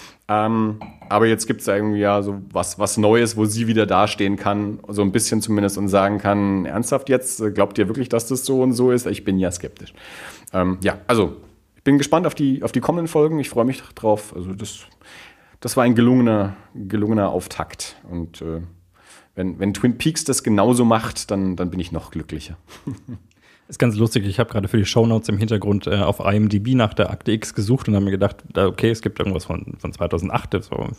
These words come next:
Speaker 2: dürfte der Film gewesen sein. Und,
Speaker 1: Mhm.
Speaker 2: äh, dann die Serie und dann, äh, habe ich nichts Aktuelles gefunden und habe auf die Serie geschaut und habe gesehen, die haben den Beitrag, äh, den, den Artikel wieder aufgemacht.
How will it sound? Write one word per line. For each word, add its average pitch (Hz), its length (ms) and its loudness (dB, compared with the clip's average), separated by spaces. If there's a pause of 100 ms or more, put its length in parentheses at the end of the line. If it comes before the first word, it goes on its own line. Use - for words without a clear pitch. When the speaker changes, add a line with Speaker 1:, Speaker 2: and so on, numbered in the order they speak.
Speaker 2:
dürfte 107 220 -2
der 90 100 0
Film 139 220 4
gewesen 139 320 2
sein. 127 220 0
Und, 98 160 -2
Speaker 1:
Mhm. 104 200 -6 (460)
Speaker 2:
äh, 101 340 4 (200)
dann 107 160 2
die 104 80 4
Serie 120 400 4
und 127 60 2
dann, 110 320 0
äh, 104 280 0
habe 113 100 -2
ich 110 120 -6
nichts 123 180 -2
Aktuelles 104 420 -2
gefunden - 360 -4
und 95 100 -2
habe 104 140 2
auf - 80 -2
die 110 100 -2
Serie 110 260 2
geschaut 123 300 -2
und 127 40 0
habe 117 120 -2
gesehen, 113 240 2
die 110 80 4
haben 107 100 4
den 110 140 2
Beitrag, 113 380 0
äh, 104 80 4
den, 104 280 2
den 104 220 0
Artikel 127 320 2
wieder 95 180 2
aufgemacht. - 540 -4